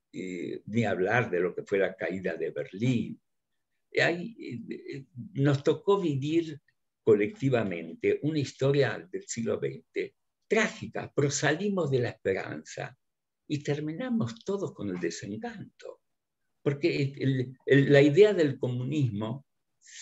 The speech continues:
¿En qué, en qué se diferenció luego Stalin de Hitler? Mató a tanta gente como Hitler.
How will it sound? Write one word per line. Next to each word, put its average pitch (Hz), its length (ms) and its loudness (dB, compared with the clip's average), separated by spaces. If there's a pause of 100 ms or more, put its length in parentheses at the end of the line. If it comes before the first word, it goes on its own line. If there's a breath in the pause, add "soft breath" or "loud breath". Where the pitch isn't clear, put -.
(320 loud breath)
¿En 151 360 -6
qué, - 160 0
en 156 140 2
qué 208 120 8
se 170 160 4
diferenció 107 720 2
luego 98 320 4
Stalin 95 540 -4
de 87 220 -4
Hitler? - 440 -14 (220)
Mató 131 320 2
a 151 140 -2
tanta 151 320 -4
gente 139 420 -2
como 85 280 -8
Hitler. 113 500 -6